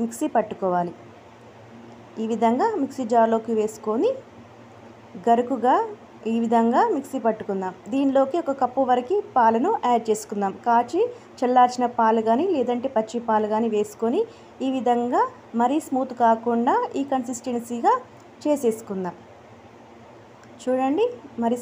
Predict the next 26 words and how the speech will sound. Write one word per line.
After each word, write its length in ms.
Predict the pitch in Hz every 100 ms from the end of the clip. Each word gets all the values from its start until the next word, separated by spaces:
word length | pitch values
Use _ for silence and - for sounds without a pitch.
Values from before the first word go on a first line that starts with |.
| 240
సాఫ్ట్ 260 | 226 - 226
లేకుండా 500 | 220 220 226 233 330 427 220
గరుకుగా. 440 | 214 220 214 185 175 - - - - - 269
ఇప్పుడు 220 | - 381 427
వేరే 180 | 254 262 262
ప్యాన్ 220 | 240 233 233
తీసుకొని, 460 | 233 - 240 349 427 - -
ఒక 180 | 233 247 240
టూ 100 | 247 240
టేబుల్ 260 | 233 226 240
స్పూన్ 280 | - 330 466 466 - - - - - 220
ఘీ 120 | 262 233
వేసుకొని, 520 | 226 226 240 240 403 508 - - -
మెల్ట్ 240 | 233 233 240
అయిన 160 | 233 226
తర్వాత 400 | 214 214 214 214 349 494 - - - - 240
మనం 180 | 277 285 220
ఇందాక 320 | 240 254 254 247
ప్రిపేర్ 260 | 233 240 240
చేసుకున్నటువంటి 760 | 233 233 - 226 220 220 220 233 208
బాదం 260 | 202 214 214
పేస్ట్ని 400 | 214 220 - 320 494 - - - - - - 247
ఈ 20 | 302
నెయ్యిలోకి 480 | 240 226 233 233 240 254
వేసుకొని, 580 | 220 220 - 214 208 311 480 -
ఈ 20 | 269